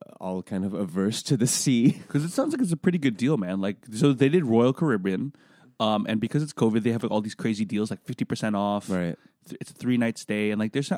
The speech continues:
Speaker 2: it sounds like it's pretty fun.
Speaker 1: What aspect of cruises,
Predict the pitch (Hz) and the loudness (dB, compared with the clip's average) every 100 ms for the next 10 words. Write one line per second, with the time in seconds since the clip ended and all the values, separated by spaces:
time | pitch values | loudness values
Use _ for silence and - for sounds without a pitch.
0 | - - - 285 277 - - _ - 165 | -6 -6 -4 -4 -6 -8 -14 _ -4 -4
1 | 170 - 160 147 160 - - 135 196 107 | -4 -2 -2 -2 -6 -14 -2 0 2 0
2 | 113 - 113 - 101 - 101 90 85 85 | -4 -4 -6 -4 -6 -6 -4 -2 -2 -6
3 | 82 - | -6 -12